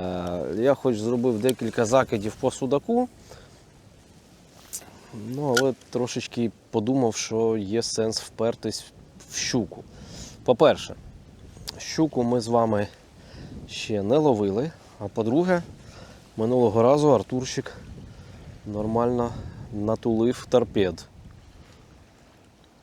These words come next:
Прям, можна сказати, гуляючи, умовно кажучи. Звісно, не гуляючи, але, е, не сильно впираючись. Це означає, що рибка є.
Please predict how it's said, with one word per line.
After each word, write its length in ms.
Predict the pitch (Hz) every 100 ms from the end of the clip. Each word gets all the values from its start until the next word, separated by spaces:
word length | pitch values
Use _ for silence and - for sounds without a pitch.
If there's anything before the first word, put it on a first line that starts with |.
| _ -
Прям, 260 | 101 90 87 - -
можна 300 | 107 110 110
сказати, 400 | 107 104 104 104
гуляючи, 600 | 107 120 95 82 82 - -
умовно 420 | 120 110 90 85
кажучи. 500 | 78 85 82 80 - 69 - - - 98
Звісно, 380 | 92 92 92
не 80 | 90
гуляючи, 680 | 92 120 160 190 110 - -
але, 400 | 98 95 127 139 - - - - -
е, 380 | 104 101 98 98
не 260 | 104 113 131
сильно 300 | - 127 123
впираючись. 800 | - 131 98 82 80 - - - - - - - -
Це 140 | - 175
означає, 560 | 151 127 - 151 160
що 320 | 135 - 139
рибка 360 | 120 127 - 147
є. 320 | 131 92 82